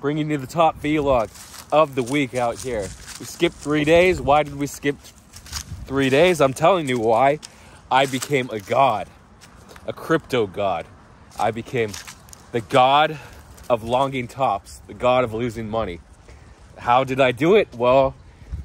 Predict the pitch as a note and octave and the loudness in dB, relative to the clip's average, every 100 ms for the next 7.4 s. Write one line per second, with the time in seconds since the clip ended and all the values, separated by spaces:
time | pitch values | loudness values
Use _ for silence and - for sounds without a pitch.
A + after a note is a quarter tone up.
0 | - A2+ B2+ C#3 D3 C#3+ C#3+ - - - | -4 2 4 4 2 -4 -12 -20 -10 -2
1 | A3+ D3 C#3+ C3 - D3+ C#3 - F#3+ F#3+ | -2 -2 -4 -6 -4 -6 -4 2 2 2
2 | D#3+ - E3 D3+ D#3 D3 E3 D3 C#3+ - | -6 -2 0 0 -4 -2 0 2 0 -6
3 | _ - B2+ - E3+ D#3 - - D3+ D#3 | _ -10 -8 -2 -2 -2 -4 -4 0 2
4 | A3 - - - _ - - - C#3+ D3 | 0 -4 -16 -20 _ -20 -20 -14 -2 0
5 | C3+ B2+ C3+ A2+ C3+ C3+ C#3+ E3 F3+ - | 0 -2 -4 -4 -6 -4 -4 -2 -6 -12
6 | - - - - - - C3 C3+ C3+ B2+ | -20 -20 -20 -20 -20 -8 0 2 2 -2
7 | B2+ C3 C3 | 0 2 2